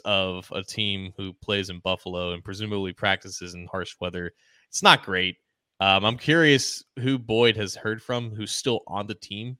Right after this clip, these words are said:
mind you. Again, Isaiah McKenzie plays for the Indianapolis Colts now. He's no longer a Buffalo Bill. I'm curious who he's heard from on the team who still feels that way. But it just leads into both sides just using as much motivation and, you know,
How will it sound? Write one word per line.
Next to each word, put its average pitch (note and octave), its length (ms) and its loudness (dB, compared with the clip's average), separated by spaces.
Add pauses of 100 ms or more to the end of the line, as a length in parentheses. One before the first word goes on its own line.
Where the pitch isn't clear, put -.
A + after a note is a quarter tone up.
mind G#2+ 200 -8
you. C3 160 -10
Again, G2+ 340 -8
Isaiah G#2 220 -6
McKenzie G#2+ 360 -8
plays G#2 180 -8
for F#2 80 -14
the - 160 -16
Indianapolis G#2 520 -6
Colts - 360 -8
now. C3 260 -2 (180)
He's - 180 -16
no G#2+ 140 -2
longer G#2+ 280 -2
a G2 40 -4
Buffalo G#2 360 -2 (100)
Bill. C3 340 4 (480)
I'm A2+ 180 2
curious C3+ 560 2 (140)
who A#2+ 140 -2
he's A2+ 180 -2
heard A2+ 240 0
from G#2+ 160 -4
on G2 160 -2
the F#2 80 -6
team G#2 240 -6
who F#2+ 80 -6
still F2 240 -6
feels F#2+ 300 -4
that E2+ 160 -4
way. F2 220 -4 (280)
But F#2 140 -2
it G#2+ 140 0
just A#2+ 200 -6
leads C#3+ 240 2
into D3 480 2 (380)
both F3+ 180 10
sides F3 380 10
just B2+ 160 -4
using C3+ 260 0
as A#2+ 140 -2
much A#2 320 0 (520)
motivation A2+ 680 0
and, F2+ 340 -8
you F#2 100 -14
know, F2+ 280 -10